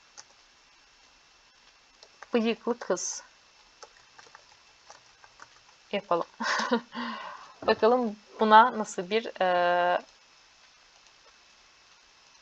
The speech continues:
fotoğraf oluşturacak. Çok merak ediyorum. Bıyıklı olmamış ama mavi gözlü ve esmer olmuş.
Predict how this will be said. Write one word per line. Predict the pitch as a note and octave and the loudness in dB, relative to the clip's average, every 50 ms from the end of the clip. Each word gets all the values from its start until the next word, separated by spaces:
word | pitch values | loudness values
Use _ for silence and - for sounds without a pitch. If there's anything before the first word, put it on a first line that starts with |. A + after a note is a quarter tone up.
| - _ - _ _ _ _ _ _ _ _ _ _ _ _ - - - - | -20 _ -20 _ _ _ _ _ _ _ _ _ _ _ _ -20 -20 -20 -20
fotoğraf | - - - F#3+ - - F#3+ F#3 F3+ - - | -10 -6 -6 -6 -2 -2 -4 -4 -4 -6 -8
oluşturacak. | E3+ F3 - - - - F3 - F3 F3+ - | -10 -10 -12 -16 -18 -18 -8 -8 -8 -8 -8
Çok | - - F#3+ - - | -6 -6 -6 -6 -4
merak | F3+ F3 F3 F3 F3+ - - | -6 -6 -6 -6 -8 -10 -12
ediyorum. | F3 F3+ F3+ F3 F3+ G3+ A3+ - _ - - - - - - - - - - - - - - _ _ _ - _ _ - _ _ - - - - - - - - - - _ - - - _ _ - _ _ _ - _ _ - _ - - _ _ _ - - - - - - - _ - - _ _ _ _ - - - - - - - - - - - - - - - - - - - - - - | -8 -6 -6 -6 -6 -8 -12 -18 _ -20 -20 -20 -20 -20 -20 -20 -20 -20 -20 -20 -20 -20 -20 _ _ _ -20 _ _ -20 _ _ -20 -20 -20 -20 -20 -20 -20 -20 -20 -20 _ -20 -20 -20 _ _ -20 _ _ _ -20 _ _ -20 _ -20 -20 _ _ _ -20 -20 -20 -20 -20 -20 -20 _ -20 -20 _ _ _ _ -20 -20 -20 -20 -20 -20 -20 -20 -20 -20 -20 -20 -20 -20 -20 -20 -20 -20 -20 -20 -14 -8
Bıyıklı | - A3+ A#3 A#3 A#3 - B3 | -4 -4 -4 -4 -2 -2 0
olmamış | B3 B3 G#3+ G3 F#3+ F#3+ - A3+ | 0 0 0 -2 -2 -2 -2 -2
ama | A#3 B3 B3 | -2 -2 0
mavi | A#3 A3+ G#3+ G#3 G#3 G#3+ G#3 | 2 4 4 4 4 2 0
gözlü | G#3 G3 F#3+ F3+ F#3 F#3 | -2 -4 -4 -4 -2 -2
ve | F#3 | 0
esmer | - F#3+ F#3 - - G3 G3+ | 0 -2 -2 -6 -8 -4 -4
olmuş. | G#3 G3 F3+ F3 E3+ - - - - - - | -2 -2 -4 -6 -10 -12 -14 -12 -12 -12 -14